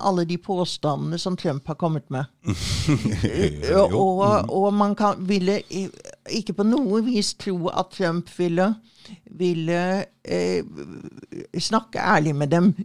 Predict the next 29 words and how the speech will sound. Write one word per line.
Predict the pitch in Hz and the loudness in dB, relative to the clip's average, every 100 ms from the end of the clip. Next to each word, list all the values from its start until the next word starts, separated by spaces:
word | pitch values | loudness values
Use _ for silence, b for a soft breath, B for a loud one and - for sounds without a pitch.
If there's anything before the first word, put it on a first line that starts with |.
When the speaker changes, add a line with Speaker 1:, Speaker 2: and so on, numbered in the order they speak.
| - | 6
Speaker 1:
<laughs> | 208 185 | 6 6
hvis | 202 - - | 0 0 -2
de | 175 | -4
kom | - 196 247 | 2 2 2
for | 165 147 | 0 2
å | 156 | 2
vurdere | 170 165 170 151 | 2 4 4 4
han. | 151 151 165 285 B | 2 2 0 -6 B
Men | 185 196 | 2 4
de | 196 | 6
må | 190 | 4
vurdere | 185 180 202 190 196 151 | 4 2 2 6 4 4
hans | 175 190 - - - | 2 0 -2 -6 -2
adferd. | 233 202 196 - - 185 190 147 - - B B 208 - | 2 4 2 -2 0 4 4 2 -6 -12 B B -10 -4
Og | |
du | 180 | -2
kan | - 208 | 0 -2
si | 170 208 | -2 0
det | 190 | 0
er | 185 | 0
det | 196 196 | 0 2
jeg | 226 160 | 2 0
har | 180 | 0
gjort | 196 190 - | -2 -2 -4
på | - 208 - | -6 -6 -6
Ila | - 214 160 185 | -4 -2 0 0
også. | 185 - 262 | -2 -4 -2
Jeg | 233 | -2
vurderer | 175 190 185 147 180 | 0 0 2 2 0